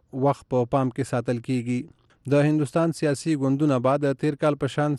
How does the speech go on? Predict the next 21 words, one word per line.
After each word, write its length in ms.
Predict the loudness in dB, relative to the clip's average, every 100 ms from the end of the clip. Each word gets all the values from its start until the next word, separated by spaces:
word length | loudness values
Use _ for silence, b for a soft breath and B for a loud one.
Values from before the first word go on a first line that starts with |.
| -4
سخت 240 | -6 -2 0
کال 160 | 0 0
یو 80 | 2
وارې 260 | 2 2 2
بیا 100 | 0 b b b _
خلکو 280 | 0 0 -2 -2
ته 140 | 0
د 140 | 0 -2
خپل 200 | -2 -4 0
پیغام 320 | 0 2 2 0
رسولو 360 | 0 0 2 0
لپاره 340 | 2 2 2 2 0
د 100 | -2 -2 -10 -2
خواله 260 | 2 4 2
رسنیو 420 | 0 -2 0 0 2
یا 100 | 0 0
سوشل 340 | -4 -4 -2 0
میډیا 280 | 0 0 -2 -2
نه 60 | 0
کار 180 | 0 0
اخلي. 260 | -2 -4